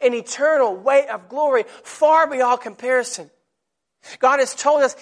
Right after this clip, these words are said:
he loves us, he cares for us. He's using every circumstance in our life to make us happy for a billion years. And so when we take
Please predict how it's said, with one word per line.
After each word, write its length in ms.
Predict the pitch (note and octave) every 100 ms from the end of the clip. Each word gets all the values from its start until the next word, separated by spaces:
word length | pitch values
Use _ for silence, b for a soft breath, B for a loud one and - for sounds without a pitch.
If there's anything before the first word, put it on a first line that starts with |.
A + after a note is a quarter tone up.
| B
he 100 | B3+
loves 460 | A#3+ A#3+ C#4+ D4
us, 160 | A#3+ - B
he 140 | B3+
cares 360 | F#3+ - D4+ D4+
for 120 | -
us. 100 | B3 - B
He's 260 | C#4 G3+
using 340 | C#4+ D4 C4+ B3 -
every 320 | D#4+ E4+ D#4+
circumstance 640 | - D4 D4 C#4+ C4+ C4
in 100 | C4
our 140 | A#3 G#3+
life 480 | A#3 C4 C4+ - -
to 120 | C4
make 300 | B3+ C4+ C4
us 140 | B3
happy 400 | - C4 C#4+ C#4
for 240 | G3+ B3 A#3 B
a 100 | A#3+
billion 640 | F#3 D#3+ D#4 D#4+ D#4 C4+ B3
years. 380 | C#4+ D4 A#3 - B
And 120 | B3+
so 160 | - C4+
when 220 | B3+ B3+
we 140 | D#4+
take 420 | - - D4 F4